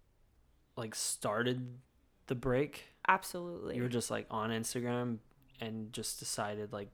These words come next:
Speaker 1: "This sucks, so I'm gonna take some time off"? Or
Speaker 2: Yeah, it's
Speaker 1: you think it was something that, like, you were th-, already thinking about, and then Instagram was just kind of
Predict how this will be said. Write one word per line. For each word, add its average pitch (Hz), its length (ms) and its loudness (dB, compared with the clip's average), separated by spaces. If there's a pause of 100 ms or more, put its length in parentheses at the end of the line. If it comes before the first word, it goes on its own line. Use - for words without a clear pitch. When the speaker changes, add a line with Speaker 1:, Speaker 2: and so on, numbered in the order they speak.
Speaker 1:
"This 113 160 0
sucks, - 560 2
so 110 460 0 (440)
I'm 123 80 -2
gonna 113 80 4
take 120 220 0
some 120 180 -2
time 120 240 0
off"? 147 360 6 (180)
Or 240 340 6
Speaker 2:
Yeah, 320 420 10 (260)
it's 277 340 6 (520)
Speaker 1:
you 147 100 2
think 185 180 8
it 190 60 12
was 180 120 8
something 180 380 6
that, 143 220 10
like, 113 320 0 (440)
you 131 180 2
were 139 100 10
th-, - 120 -6 (140)
already 135 400 10
thinking 160 360 4
about, 170 380 12
and 127 140 4
then 123 80 6
Instagram 120 540 4
was 120 120 2
just 117 200 -2
kind 113 240 2
of 107 320 -2